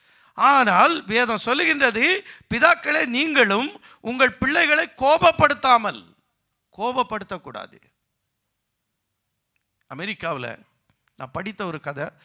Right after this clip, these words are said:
ரொம்ப வருடம் ஆயிட்டு, எனக்கு நினைவுல சரியா வரமாட்டேங்கு. இருந்தாலும் என்ன, என்னால் முடிந்த அளவு அந்த கதையை நான் உங்கள் மத்தியில வைக்கிறேன்.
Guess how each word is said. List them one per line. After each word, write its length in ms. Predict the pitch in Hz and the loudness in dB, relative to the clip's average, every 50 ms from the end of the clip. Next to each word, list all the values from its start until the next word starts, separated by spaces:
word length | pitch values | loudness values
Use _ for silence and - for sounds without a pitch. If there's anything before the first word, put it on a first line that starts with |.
| _ _ _ | _ _ _
ரொம்ப 300 | - - 156 190 233 233 | -16 -14 -8 -4 -2 0
வருடம் 360 | 208 196 175 170 160 156 143 | 0 0 0 0 -4 -6 -6
ஆயிட்டு, 420 | 135 127 120 110 104 _ - - - _ _ _ _ _ _ _ _ _ _ _ _ _ _ _ _ _ _ _ _ _ _ _ _ _ | -8 -10 -10 -12 -14 _ -20 -20 -20 _ _ _ _ _ _ _ _ _ _ _ _ _ _ _ _ _ _ _ _ _ _ _ _ _
எனக்கு 400 | _ 117 123 120 139 151 139 147 | _ -20 -18 -18 -18 -18 -18 -18
நினைவுல 380 | 127 120 143 160 196 208 202 185 | -16 -12 -10 -8 -8 -8 -8 -10
சரியா 360 | 160 - 147 156 175 202 185 | -12 -12 -14 -12 -10 -10 -8
வரமாட்டேங்கு. 640 | 147 151 175 196 220 202 - - 120 107 95 - _ _ _ _ _ _ _ _ _ _ _ _ _ _ _ _ _ _ _ _ _ _ _ _ _ _ _ _ _ _ _ _ _ _ _ _ _ _ _ | -8 -8 -8 -6 -6 -8 -8 -10 -16 -20 -20 -20 _ _ _ _ _ _ _ _ _ _ _ _ _ _ _ _ _ _ _ _ _ _ _ _ _ _ _ _ _ _ _ _ _ _ _ _ _ _ _
இருந்தாலும் 520 | _ 143 170 202 233 220 214 214 214 233 233 | _ -8 -6 -6 -4 -2 -2 -2 -2 -4 -6
என்ன, 320 | 190 185 180 185 180 170 | -8 -8 -6 -6 -6 -6
என்னால் 440 | 160 156 147 147 147 143 131 120 - _ _ _ | -6 -8 -8 -10 -12 -12 -14 -16 -20 _ _ _
முடிந்த 300 | - 151 196 233 233 233 | -16 -14 -12 -6 -6 -4
அளவு 160 | 226 247 233 | -2 -2 -4
அந்த 140 | 196 190 180 | -4 -6 -8
கதையை 320 | - 170 175 208 208 185 | -8 -8 -6 -6 -6 -6
நான் 80 | 180 170 | -8 -10
உங்கள் 180 | 156 156 151 | -10 -10 -12
மத்தியில 340 | 139 151 147 - 156 139 131 | -12 -12 -14 -12 -14 -14 -12
வைக்கிறேன். 400 | 123 120 - 110 104 98 90 | -14 -16 -16 -20 -20 -20 -20